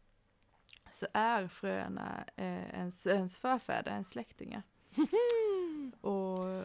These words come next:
Speaker 2: Wow.
Speaker 1: och det är också då, ja men, va-,
Speaker 2: Det
Speaker 1: va-,
Speaker 2: är de ju också.
Speaker 1: Ja, eh, precis.
Speaker 2: Ja.
Speaker 1: Alltså, precis. Eh, men,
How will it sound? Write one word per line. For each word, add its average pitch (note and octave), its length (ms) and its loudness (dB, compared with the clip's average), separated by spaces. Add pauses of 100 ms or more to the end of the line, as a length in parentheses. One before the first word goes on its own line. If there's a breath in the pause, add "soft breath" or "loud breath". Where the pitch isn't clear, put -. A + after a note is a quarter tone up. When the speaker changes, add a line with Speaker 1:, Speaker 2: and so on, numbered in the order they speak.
(440 loud breath)
Speaker 2:
Wow. G#3 500 0
Speaker 1:
och G3 500 0
det G3 200 0
är F#3+ 40 -2
också F#3+ 260 -6
då, F3+ 260 -4
ja G#3 120 0
men, G3 340 -4 (420 soft breath)
va-, F#3+ 220 -6 (140)
Speaker 2:
Det A#3+ 160 4
Speaker 1:
va-, B3 240 10
Speaker 2:
är E3+ 100 10
de A#3 180 4
ju F4+ 80 8
också. - 420 2
Speaker 1:
Ja, D4 300 8
eh, C#4 120 4
precis. C4+ 680 -2
Speaker 2:
Ja. B3+ 120 2
Speaker 1:
Alltså, G#3+ 380 0 (120)
precis. A3+ 520 -4 (800 loud breath)
Eh, G#3 360 4
men, A3 260 4